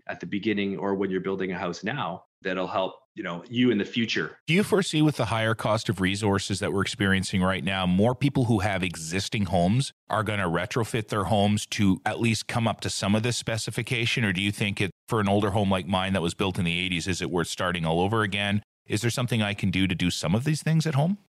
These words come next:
Speaker 1: Well, the great thing about getting an energy evaluation on your house, let's say you, you've got your nineteen eighties house, is that what we can do is we can help the homeowners put their sort of renovation plans into perspective when it comes specifically to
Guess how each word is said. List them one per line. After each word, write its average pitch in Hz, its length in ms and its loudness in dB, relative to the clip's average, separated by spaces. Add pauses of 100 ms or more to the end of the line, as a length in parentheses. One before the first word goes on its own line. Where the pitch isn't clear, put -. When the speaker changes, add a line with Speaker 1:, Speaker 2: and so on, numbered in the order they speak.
Speaker 1:
Well, 131 140 -2
the 135 80 0
great 180 240 -2
thing 233 120 -2
about 143 220 -2
getting 135 220 0
an 120 80 -2
energy 117 240 -4
evaluation 110 480 -4
on 104 40 -6
your 101 120 -6
house, 95 160 -8
let's 110 160 -12
say 110 80 -4
you, 104 240 -4
you've 110 160 -10
got 104 180 -4
your 104 380 -2
nineteen 107 340 -6
eighties 92 380 -4
house, 95 420 -6 (160)
is 143 240 0
that 147 420 -2 (120)
what 123 340 -4
we 160 80 -2
can - 140 -2
do 123 160 2
is 110 100 -4
we 127 80 -2
can 127 160 -4
help 110 380 -6 (160)
the 110 40 -14
homeowners 104 760 -4 (180)
put 135 340 -6
their 104 720 -2
sort 104 180 -4
of 92 380 -6 (180)
renovation 110 540 -2
plans 95 340 -6
into 87 120 -6
perspective 92 540 -6
when 92 120 -4
it - 120 -10
comes 95 280 -6
specifically 101 680 -4
to 87 480 -2